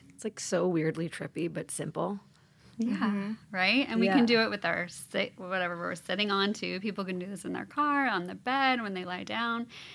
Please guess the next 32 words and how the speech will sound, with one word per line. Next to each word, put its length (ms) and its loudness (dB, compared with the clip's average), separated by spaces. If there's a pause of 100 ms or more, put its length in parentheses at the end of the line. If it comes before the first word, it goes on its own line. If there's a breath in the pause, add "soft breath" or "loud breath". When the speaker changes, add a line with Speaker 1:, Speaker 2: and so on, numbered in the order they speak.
(440 loud breath)
Speaker 2:
This 160 -12
is 100 -8
a 80 -2
great 540 -4
just 260 -14
foundational 640 -2
tool 320 -4
that 160 -4
we 100 -6
use 280 -6
to 100 -8
help 420 -4 (380 loud breath)
slow 360 -2
things 360 6
down, 580 0 (400)
right? 480 -4
And 200 -2
you 60 2
notice 480 4
when 160 0
you 120 -2
have 300 -2
to 100 -6
pay 160 -6
attention 420 -4
to 120 -12
your 120 -8
feet 500 2
or 160 -2
your 200 -6
seat, 640 -6 (840 soft breath)
right, 300 -6